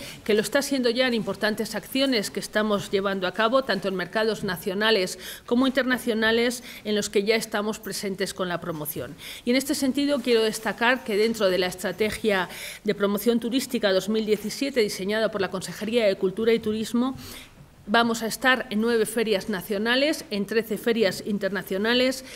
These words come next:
en siete jornadas de comercialización a nivel nacional y en dieciséis a nivel internacional,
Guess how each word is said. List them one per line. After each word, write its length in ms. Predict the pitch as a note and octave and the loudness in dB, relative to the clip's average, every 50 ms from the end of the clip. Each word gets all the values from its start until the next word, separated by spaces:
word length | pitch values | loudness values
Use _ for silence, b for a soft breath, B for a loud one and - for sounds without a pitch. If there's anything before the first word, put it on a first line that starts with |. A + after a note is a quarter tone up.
| B B B - | B B B -4
en 120 | - A#3+ A#3 | -2 -2 -2
siete 320 | - - C4+ C4+ C4+ C4 | 0 -2 0 0 0 -2
jornadas 560 | C4 - A#3 A3 A#3+ B3 B3 A#3 G#3 G3+ - | -2 -2 -2 0 2 2 2 2 2 2 0
de 80 | A3 - | -2 -4
comercialización 920 | - F#3+ F#3+ F3+ - - F3+ F#3+ F3 F3 - F#3 E3+ - A3+ A3 G#3+ G3+ G3+ B B B B B B | -2 -4 -4 -4 -4 -4 -2 -2 -2 -4 -6 -8 -2 0 2 2 2 0 -4 B B B B B B
a 100 | - G#3 | 0 2
nivel 300 | G#3+ G#3 G#3 A#3 A#3 A3+ | 4 4 6 4 4 4
nacional 500 | A3 A3 - A3 G3+ A#3+ C#4 C#4 B3+ G#3+ | 2 0 0 0 2 2 4 4 4 2
y 100 | D#3 F3 | 0 0
en 100 | F#3 G3 | -2 -2
dieciséis 640 | F#3+ F3+ - - G#3 - - B3 A#3+ A#3 - - - | -4 -4 -6 -6 -8 -4 -2 0 0 0 -2 -4 -6
a 80 | E3 G3 | -6 -4
nivel 280 | G3 F#3+ G3+ A3+ A3 | -2 0 0 0 2
internacional, 840 | G#3 G3+ G3+ B3 A3 A3+ A#3+ A#3+ A#3+ A#3+ G#3+ A3 A3 G#3+ A3 A3 A3+ | 0 0 0 0 0 0 0 0 0 0 0 2 2 4 2 2 0